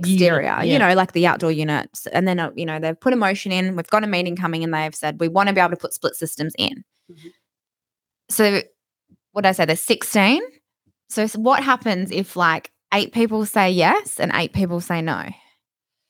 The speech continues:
Speaker 1: Like, ha-, is,
Speaker 2: Oh,
Speaker 1: is
Speaker 2: good
Speaker 1: that,
Speaker 2: question.
Speaker 1: do you see how I
Speaker 3: So
Speaker 1: like a hypothetical?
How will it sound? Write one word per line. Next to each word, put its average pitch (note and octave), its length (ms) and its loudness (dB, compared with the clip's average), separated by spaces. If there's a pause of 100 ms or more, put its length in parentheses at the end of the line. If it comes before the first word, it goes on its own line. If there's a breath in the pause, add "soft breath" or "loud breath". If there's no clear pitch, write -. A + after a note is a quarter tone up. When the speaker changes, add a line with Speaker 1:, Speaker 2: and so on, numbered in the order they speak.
(120)
Speaker 1:
Like, A#3 220 0
ha-, A#3 140 -2 (100)
is, - 140 -6
Speaker 2:
Oh, A4 160 6
Speaker 1:
is E4 60 -10
Speaker 2:
good F#4+ 100 2
Speaker 1:
that, C4 100 2
Speaker 2:
question. C#4 640 0
Speaker 1:
do G3 80 2
you F3+ 160 2
see F#4+ 200 -2
how B3 120 6
I A3+ 140 4
Speaker 3:
So E4 40 0
Speaker 1:
like D4+ 200 2
a - 40 -6
hypothetical? C#4+ 500 -2